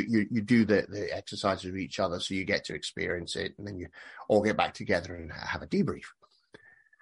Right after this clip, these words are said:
And I know, I just, after a while, I was sort of noticing every time I was in a group doing the exercises, somebody, w-, the person I was working with would always say, "Oh, you're really good at this."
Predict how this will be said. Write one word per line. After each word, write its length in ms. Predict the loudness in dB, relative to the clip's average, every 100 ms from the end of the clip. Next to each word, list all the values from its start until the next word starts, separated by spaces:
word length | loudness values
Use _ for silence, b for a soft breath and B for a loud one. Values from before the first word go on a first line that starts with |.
| b 2
And 100 | 8
I 80 | 10
know, 240 | 10 8 6
I 80 | 0
just, 260 | 2 -2 -6 _ 0
after 260 | 2 4 8
a 40 |
while, 220 | 10 10
I 40 | 10
was 120 | 8
sort 140 | 6
of 60 | 6
noticing 560 | 6 4 4 4 4 0 _ _ _ 6
every 220 | 8 8
time 340 | 8 10 10
I 60 | 10
was 320 | 6 2 -8 -2
in 160 | 4 6
a 40 |
group 380 | 6 6 6 4 -2 _ _ _ _ _ _ 0
doing 200 | 2 6
the 100 | 4
exercises, 760 | 2 -4 -2 0 0 0 -2 B B 2
somebody, 320 | 6 8 8
w-, 180 | 6 2 -8 -6
the 120 | 4
person 300 | 8 8 6
I 40 |
was 80 | 4
working 240 | 4 4 4
with 140 | 4
would 80 | 2
always 200 | 0 2
say, 120 | 0 0
"Oh, 120 | 4 4
you're 220 | 4 2
really 180 | 2 2
good 220 | 4 4
at 100 | 4
this." 400 | 0 -6 -10 -12